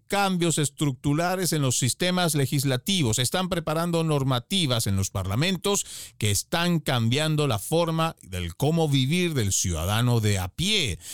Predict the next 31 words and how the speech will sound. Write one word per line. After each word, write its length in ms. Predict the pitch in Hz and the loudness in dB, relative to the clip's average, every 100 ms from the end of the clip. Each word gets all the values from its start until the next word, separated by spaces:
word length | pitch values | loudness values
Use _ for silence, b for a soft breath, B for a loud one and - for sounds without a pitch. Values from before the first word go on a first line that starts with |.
| B | B
Y 140 | 165 175 | 0 2
mientras 500 | 185 170 175 165 240 | 2 0 -2 0 0
ellos 460 | 254 202 170 - - | 0 0 0 -2 -2
están 520 | 156 - - 254 190 | -2 -2 -2 0 0
haciendo 400 | 135 180 165 135 | 0 0 2 0
esas 240 | 127 117 | 0 -2
cosas, 440 | - 233 240 240 - B | 0 -2 0 -2 -6 B
nosotros 640 | 123 127 - 190 185 170 165 | -2 0 0 -2 -2 -2 0
seguimos 680 | 117 117 175 185 165 135 | 0 0 -2 -2 -2 0
distraídos 840 | 117 104 - 95 120 185 180 175 - B B | 0 -2 -2 -2 0 -2 -2 -2 -4 B B
en 180 | 107 113 | -2 0
ciertos 640 | - 233 294 294 208 - | 0 0 -2 -2 -2 0
tipos 320 | 220 202 175 | -2 0 0
de 100 | 147 | 2
debates 560 | 131 147 185 190 196 - | 2 2 0 0 -2 0
que 180 | 160 | 0
la 140 | 165 135 | 2 2
verdad 380 | 120 135 170 - | 2 0 0 0
podrían 480 | 160 151 170 151 | 0 2 2 2
ser 200 | 127 151 | 2 0
simplificados 960 | - 123 107 110 - 101 180 185 226 - B B | 2 0 0 -2 -2 -2 0 2 0 -2 B B
en 160 | 101 104 | -2 2
la 80 | |
medida 340 | 113 120 165 147 | 2 2 0 0
que 100 | 120 | 0
nosotros 380 | 104 139 143 - | 2 0 -2 -2
podamos 400 | 113 123 123 113 | 0 0 0 0
entender 460 | 95 110 110 127 | 0 0 0 2
una 220 | 131 107 | 0 0
palabra: 540 | - 95 92 76 69 - _ | -2 -2 -2 -4 -8 -14 _
respeto. 1120 | 117 165 190 - - _ _ - 160 185 - | -4 -2 0 0 -4 _ _ -4 -2 -2 -8